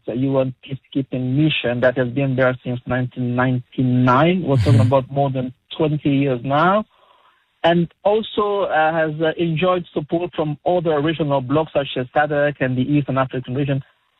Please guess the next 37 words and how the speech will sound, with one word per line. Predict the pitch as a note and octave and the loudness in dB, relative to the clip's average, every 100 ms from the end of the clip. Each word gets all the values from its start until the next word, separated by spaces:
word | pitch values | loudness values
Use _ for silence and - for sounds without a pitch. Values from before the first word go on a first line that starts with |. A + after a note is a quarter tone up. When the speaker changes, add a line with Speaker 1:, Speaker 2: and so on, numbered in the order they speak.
| _ _ - | _ _ -8
Speaker 1:
These | B2+ C3 A#3+ C4+ B3 - - - | -2 4 4 4 0 -6 -20 -4
supports | G#3+ - C4 C4+ - | -2 0 -2 -2 -2
seem | B3 A3+ | -2 0
to | G3 | 2
have | E3+ E3 | 2 0
put | - F#3+ - | -2 -4 -2
the | D3+ | 0
D | D#3 | 2
R | E3 D3+ | 2 2
C | D#3+ | 0
military | D3+ D3+ C#3 C3+ C3+ C#3+ C#3 | 0 0 0 0 0 0 -2
in | C3+ | 0
an | C3+ C3+ | 0 0
inactive | C3+ C3+ G3+ - G3 - | 0 0 -2 -2 -4 0
position, | D3 C#3 D#3 - G#2 - _ _ _ _ | 0 2 0 -2 -4 -8 _ _ _ _
or | D#3+ E3 D#3+ - | 2 2 0 -2
say | G3 F#3+ E3+ | 0 2 0
in | D#3+ | -2
a | |
position | D3+ D#3+ F#3+ G3 E3 | -2 -2 0 0 0
where | D#3 D#3+ E3 D3+ - | 2 2 2 -2 -6
the | E3+ | -6
country | - G3+ - G3 - | -2 -2 -2 -6 -6
still | - F#3 | -4 -2
believes | D3+ D3 D#3+ - | 0 0 0 -2
that | C#3 C#3 | -2 -2
it | C#3 - | -6 -4
should | C#3+ | 0
outsource | C#3 D3 C#3 - D3+ D3 | 0 0 -2 -2 -2 -2
its | C3 - | -8 -6
security | C#3 - A#3+ E3 - D3 | -4 0 0 0 0 -2
to | C#3+ | -2
external, | C3 - - D3+ C#3+ C3+ B2 B2 - | -4 -6 -2 0 2 0 0 0 -2
to | C#3 | -6
external, | C3+ - - D3 C#3+ C3 B2 A#2+ - | -6 -6 0 2 2 0 -2 -2 -2
uh, | C3+ C#3+ | -2 -2
backers, | C#3+ C3 C#3+ - - | -4 -6 -6 -6 -8